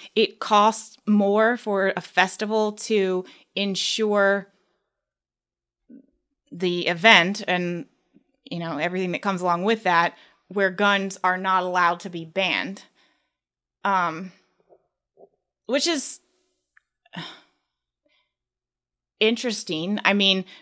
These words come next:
do restaurants have higher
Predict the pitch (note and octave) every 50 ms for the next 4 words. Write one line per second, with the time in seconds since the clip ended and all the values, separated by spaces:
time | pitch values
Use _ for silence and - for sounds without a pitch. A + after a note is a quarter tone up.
0 | _ - A3 A3+ G#3 F#3 F#3+ F3 F#3 F3+ - - - A#3 A3 A3 A#3 A3+ - -
1 | - - - - - _ _ _ _ _ _ _ _ _ _ _ _ - G3 G#3+
2 | G#3+ G#3 G3+ F#3+ F3 G3+ G#3 G3+ G3+ G3+ G3 G3+ G3 F#3+ -